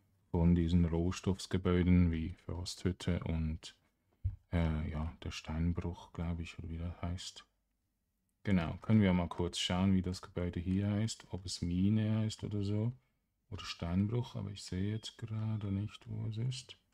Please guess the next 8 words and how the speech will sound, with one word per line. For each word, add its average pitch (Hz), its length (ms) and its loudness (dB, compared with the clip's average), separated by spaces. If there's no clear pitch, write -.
Hier. - 160 -8
Irgendwo 98 460 2
hier. 82 300 -10
Da 85 160 -10
hinten 82 260 -6
dran, 82 300 -4
glaub 85 240 -6
ich, 87 200 -10